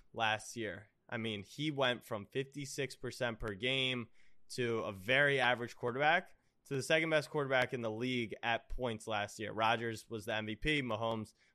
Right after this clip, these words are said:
was the best quarterback in the league. Brady won the Super Bowl. But Josh Allen was in that tier all last year.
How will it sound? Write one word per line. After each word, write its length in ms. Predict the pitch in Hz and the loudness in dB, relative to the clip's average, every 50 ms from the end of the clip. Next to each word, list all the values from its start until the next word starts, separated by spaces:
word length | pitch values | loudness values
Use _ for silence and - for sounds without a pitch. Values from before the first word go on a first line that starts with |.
| _ _ | _ _
was 180 | - 117 104 | -6 -6 -6
the 80 | - 110 | -6 -2
best 300 | 98 131 135 135 - - | 4 4 4 4 4 2
quarterback 380 | - 131 120 120 113 110 - 120 | 0 0 2 2 2 0 0 -2
in 60 | 113 | -6
the 60 | 110 | -4
league. 240 | 110 110 101 98 - | -4 -4 -6 -6 -4
Brady 360 | 123 120 117 117 113 113 110 | 0 0 2 2 2 0 -2
won 180 | 101 107 104 104 | -2 -4 -6 -6
the 80 | 101 | -6
Super 220 | - - 156 143 135 | -4 -4 -4 -2 2
Bowl. 260 | 135 131 120 - - - _ _ | 2 2 2 2 -2 -10 _ _
But 120 | - 156 131 | -4 0 4
Josh 280 | 185 170 156 156 - | 8 8 8 8 6
Allen 300 | 180 165 151 151 147 143 | 6 6 6 6 4 2
was 140 | 143 135 123 | 0 0 0
in 100 | 131 127 | 0 0
that 240 | 123 120 113 110 - | 2 2 0 0 -2
tier 380 | - - 123 120 110 104 104 - | -4 -2 0 0 0 0 -2 0
all 260 | - 113 113 113 107 | 2 2 2 2 2
last 360 | 107 104 101 101 95 - - | 0 0 -2 -2 -4 -6 -6
year. 200 | 113 104 101 101 | -6 -6 -6 -8